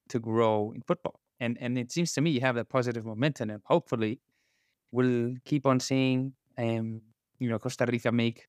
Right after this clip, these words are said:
greater progress in World Cups and international tournaments. And then obviously that will trickle down to the league and, and making it a, a more competitive league, you know? So, yeah, it's, it's just a flywheel,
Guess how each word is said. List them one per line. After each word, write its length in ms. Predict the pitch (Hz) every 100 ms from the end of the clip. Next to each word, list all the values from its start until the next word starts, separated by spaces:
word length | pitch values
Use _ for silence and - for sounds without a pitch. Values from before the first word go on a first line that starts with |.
| _
greater 220 | 120 131
progress 420 | 127 127 120 117 -
in 160 | 117
World 160 | 113 110
Cups 240 | 120 -
and 100 | 120
international 520 | 117 120 117 - 110
tournaments. 460 | 107 123 131 156 147
And 120 | 113
then 120 | 110
obviously 420 | 107 107 - 110 110
that 220 | 110 - _ _ _ _ 117
will 120 | 110
trickle 260 | - 120
down 200 | 113 117
to 100 | 113
the 80 | 110
league 320 | 110 110 110
and, 160 | 110 110 113
and 100 | 110
making 380 | 110 113 110
it 180 | 107 107 -
a, 200 | 117 107 120
a 120 | 113
more 180 | 113 107
competitive 520 | - 107 107 104 104
league, 240 | 113 107 -
you 80 | 110
know? 120 | 135
So, 300 | - 110 107 -
yeah, 160 | 151 -
it's, 180 | - -
it's 180 | 123 -
just 220 | 123 -
a 60 | 113 _ -
flywheel, 420 | - 127 113